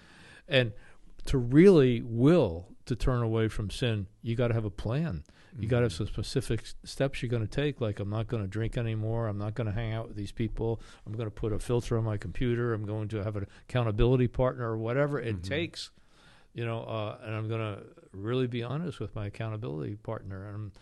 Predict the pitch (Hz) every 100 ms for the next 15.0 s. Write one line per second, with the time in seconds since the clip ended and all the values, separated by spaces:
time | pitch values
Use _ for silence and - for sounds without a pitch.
0 | - - 107 110 107 117 117 107 110 123
1 | 123 113 107 113 104 113 104 110 107 104
2 | 101 107 98 120 117 - 135 107 - 113
3 | - - - 131 131 113 120 120 - 123
4 | - 104 123 135 117 - 113 101 107 135
5 | 156 110 104 - 107 107 110 110 - 117
6 | - 117 107 127 156 - 104 117 113 113
7 | 165 214 - - 95 82 - - 123 117
8 | 101 151 - 160 - - 156 196 165 123
9 | 117 113 - 143 - 127 - 151 170 127
10 | 104 110 120 127 117 127 120 123 113 147
11 | 117 123 - 113 - 139 160 120 110 107
12 | - - - 123 113 160 - 131 113 123
13 | 120 117 113 120 120 - 123 - 131 160
14 | 120 113 113 117 - 143 185 - 98 -